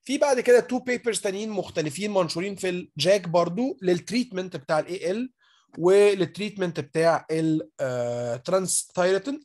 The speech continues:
انا مش هغوص في ديتيلز ال، آه، احنا عندنا الاميلودوزز في، آه، تريتمنت جنرال لكل العيانين اللي هم الكاردياك، ده اللي يهمنا،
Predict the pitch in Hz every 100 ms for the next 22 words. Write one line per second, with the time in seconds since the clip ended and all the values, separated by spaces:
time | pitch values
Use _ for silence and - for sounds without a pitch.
0 | - 202 214 208 196 208 214 - - 196
1 | 175 160 214 240 - - 156 151 190 180
2 | 160 - _ _ _ _ _ _ _ 170
3 | 175 170 170 - 139 135 139 175 - 190
4 | 170 208 233 220 208 190 180 185 190 247
5 | - _ _ _ _ - 233 233 240 _
6 | _ - 139 139 135 226 247 233 247 262
7 | - - 151 208 240 247 254 208 180 220
8 | 220 190 185 180 226 233 196 175 202 202
9 | - 185 123 123 - - 170 180 160 165
10 | 156 117